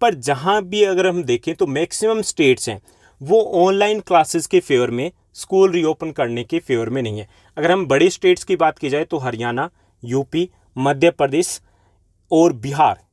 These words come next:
ये चार ऐसे स्टेट है जो स्कूल रीओपनिंग के फेवर में, और यहाँ पर कंडीशन ये है कि गवर्नमेंट स्कूल में स्ट्रेंथ है वो इतनी ज़्यादा नहीं है, तो फिफ्टी परसेंट के साथ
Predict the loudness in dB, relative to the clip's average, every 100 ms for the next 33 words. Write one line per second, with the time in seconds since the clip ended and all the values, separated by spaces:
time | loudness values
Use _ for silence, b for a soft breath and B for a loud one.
0 | -2 -2 2 2 4 2 0 -2 0 -2
1 | 0 -4 -4 -6 -6 -4 -2 -2 -2 -4
2 | -4 -2 0 2 0 -4 b b b -2
3 | 0 0 0 0 0 0 0 0 0 -2
4 | -2 -2 -2 -2 0 0 0 -6 -4 -2
5 | -2 -4 -6 -4 -4 -4 -4 -2 -2 -4
6 | -6 -6 -4 -4 -2 -6 -6 -4 -4 -6
7 | b b 0 0 2 0 0 0 -2 -2
8 | -6 -4 -2 -2